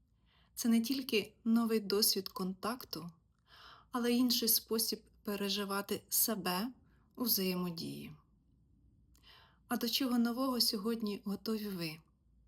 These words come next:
Можливо, сьогодні це буде, м, вибраний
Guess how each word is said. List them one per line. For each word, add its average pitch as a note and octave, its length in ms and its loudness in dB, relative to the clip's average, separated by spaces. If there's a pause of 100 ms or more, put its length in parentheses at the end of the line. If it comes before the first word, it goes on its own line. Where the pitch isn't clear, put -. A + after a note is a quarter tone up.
(1000)
Можливо, A#3 720 2 (680)
сьогодні A#3 640 2
це G3+ 160 -2
буде, G3+ 600 -2 (800)
м, G#3 400 0
вибраний G3+ 760 -2